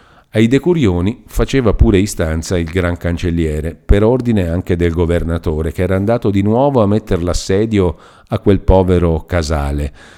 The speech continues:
Faceva istanza il Senato, perché pensassero alla maniera di vettovagliar la città, prima che, dilatandovisi per isventura il contagio,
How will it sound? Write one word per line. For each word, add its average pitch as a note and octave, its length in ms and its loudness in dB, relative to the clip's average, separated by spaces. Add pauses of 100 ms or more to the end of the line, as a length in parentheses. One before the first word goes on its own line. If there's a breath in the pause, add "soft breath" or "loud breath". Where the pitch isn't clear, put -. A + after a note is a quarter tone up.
(280 loud breath)
Faceva C#3 380 2
istanza A#2+ 560 2
il F#2+ 120 2
Senato, G#2+ 760 0
perché - 260 2
pensassero E2+ 680 2
alla E2 140 2
maniera F#2 480 2
di E2+ 140 -2
vettovagliar F2 1080 0
la F2 140 -2
città, - 680 -2
prima G2 300 2
che, F2 160 0
dilatandovisi F2 1120 0
per E2 180 4
isventura E2+ 680 0
il E2 100 -4
contagio, F#2 840 -4